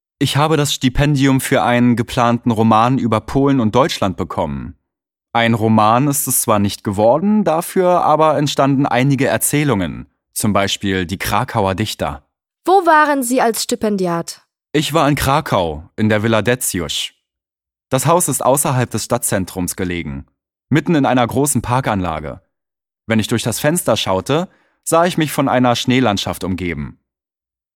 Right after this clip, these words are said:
Speaker 1: In Berlin hatten wir damals null Grad und in Krakau waren es gleich minus zwanzig.
Speaker 2: Haben Sie Kontakte zu anderen Stipendiaten geknüpft?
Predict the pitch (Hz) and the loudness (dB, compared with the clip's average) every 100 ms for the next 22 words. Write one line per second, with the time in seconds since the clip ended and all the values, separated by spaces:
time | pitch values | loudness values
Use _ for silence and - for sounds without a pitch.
0 | _ - 110 110 113 165 143 117 - 104 | _ -4 0 0 2 2 2 0 -2 0
1 | 104 104 104 - 113 127 104 113 104 85 | 0 2 0 0 0 2 0 -2 -2 -6
2 | - _ _ - 139 185 - 123 110 127 | -18 _ _ -6 -2 -2 0 0 0 0
3 | 135 139 110 110 113 - 117 131 151 156 | 0 2 2 2 0 0 0 2 2 2
4 | 101 - 110 127 143 76 73 - _ _ | 0 -2 -2 0 -2 -6 -10 -16 _ _
5 | _ _ _ _ - 185 214 320 349 359 | _ _ _ _ -4 -2 0 0 0 0
6 | 349 294 220 220 254 - - 151 180 269 | 0 0 0 0 -4 -2 -2 -2 -2 -2
7 | 320 - 311 294 285 285 269 277 269 254 | -4 -4 -4 -2 0 0 0 -2 -6 -6
8 | 180 214 - - - | -6 -6 -6 -16 -20